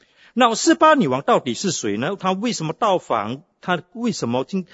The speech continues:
她的到访跟与众不同的呢？这里有几个原因，我们来看哦。好，你看一下，这个是示巴女王，可能她会长这个样子的，因为她是来自非洲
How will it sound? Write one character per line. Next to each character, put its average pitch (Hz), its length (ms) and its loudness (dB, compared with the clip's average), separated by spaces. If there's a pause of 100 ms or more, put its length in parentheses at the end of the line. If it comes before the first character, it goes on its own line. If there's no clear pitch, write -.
她 247 100 0
的 - 80 0
到 - 280 2
访 117 200 -4
跟 180 220 -2
与 160 160 -12
众 135 260 -2
不 185 180 -10
同 101 280 -10
的 98 100 -4
呢？ 113 160 -6 (220)
这 226 100 0
里 127 140 -2
有 104 160 0
几 - 160 -14
个 131 120 -2
原 90 240 -8
因， 127 160 -10
我 117 60 -16
们 92 160 -10
来 82 80 -14
看 113 240 -10
哦。 190 220 -8 (180)
好， 139 160 -2
你 127 80 -4
看 170 180 -4
一 151 40 -6
下， 127 240 0
这 147 80 -10
个 143 80 -2
是 123 420 -4 (1600)
示 - 220 -8
巴 147 180 0
女 117 120 -8
王， 90 160 -10
可 113 220 -4
能 92 320 -14
她 139 140 -12
会 127 120 -10
长 95 220 -16
这 - 120 -20
个 110 80 -14
样 104 180 -16
子 - 160 -20
的， - 140 -20 (1120)
因 247 80 -10
为 - 20 -6
她 233 140 -2
是 254 100 -2
来 139 200 -2
自 165 120 -10
非 185 300 -6
洲 151 320 -8